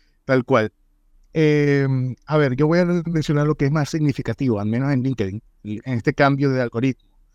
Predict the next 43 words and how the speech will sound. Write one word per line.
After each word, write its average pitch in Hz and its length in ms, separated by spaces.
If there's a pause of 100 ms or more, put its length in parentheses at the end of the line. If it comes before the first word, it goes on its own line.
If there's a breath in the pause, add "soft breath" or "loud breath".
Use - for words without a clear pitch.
(300)
Lo 160 120
primero 156 280
es 208 140
que 196 160
va, 156 480
no 175 180
va 214 100
a - 20
darle 214 220
visibilidad 180 600 (520)
a 147 140
estos 156 240
contenidos 185 440
que 190 80
hayan 170 160
sido 175 240
virales 160 380
en 165 100
otra 143 180
plataforma, 151 540
por 117 160
ejemplo, 117 480
y 117 160
me 120 80
ha 117 60
pasado. 113 420 (420)
Yo 151 120
no 185 60
sé 208 100
si 202 100
te 185 380
llegaste 151 460
a 202 80
ver 185 140
en 190 120
TikTok 139 480
que 127 140
se 117 180
replicó 110 480
en 143 240
mucho 160 500
en 139 340
LinkedIn, 135 580